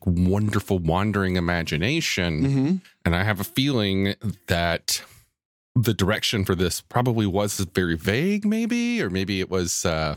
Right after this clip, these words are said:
Speaker 1: oh, I don't know. It was either too unconstrained or too constrained, 'cause we've seen C J do some excellent stuff. Nightbane,
Speaker 2: Yeah.
Speaker 1: South America, great stuff.
Speaker 2: I, I wanna say, I do think this is an excellent book, and I know we do this at the end, but I do think this should be part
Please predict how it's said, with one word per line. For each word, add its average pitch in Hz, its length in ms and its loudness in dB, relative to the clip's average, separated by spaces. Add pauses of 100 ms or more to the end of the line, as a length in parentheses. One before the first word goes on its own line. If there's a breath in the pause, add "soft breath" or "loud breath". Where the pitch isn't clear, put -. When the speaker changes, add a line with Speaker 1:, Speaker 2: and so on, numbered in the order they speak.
Speaker 1:
oh, 98 180 0 (440 soft breath)
I 135 60 0
don't 139 120 0
know. 107 160 2
It 107 160 -2
was 143 220 0
either 123 360 0
too - 380 0
unconstrained 139 840 0
or 107 160 0
too 110 260 -2
constrained, 87 760 -2 (260 loud breath)
'cause 127 140 4
we've 123 200 2
seen 147 260 2
C 127 200 0
J 113 160 0
do 104 120 2
some 95 180 0
excellent 95 400 0
stuff. - 420 -4 (300)
Nightbane, 117 260 0 (160)
Speaker 2:
Yeah. - 100 -4 (600)
Speaker 1:
South 104 220 2
America, 127 540 2 (540)
great 101 280 2
stuff. - 440 -4 (280)
Speaker 2:
I, 139 240 0
I - 20 2
wanna 190 240 2
say, 165 320 0
I 143 160 0
do 147 260 0
think 175 260 0
this 156 180 -2
is 131 140 -2
an 123 100 0
excellent 120 420 -2
book, 117 180 -2
and 107 80 0
I 104 40 0
know 113 160 0
we 117 140 0
do 117 120 -2
this 110 220 -2
at 107 80 -8
the 107 120 0
end, 113 220 -2
but 104 120 -2
I 104 100 -2
do 147 180 -2
think 135 220 -2
this 127 120 0
should 113 180 -6
be 110 100 0
part 113 400 -4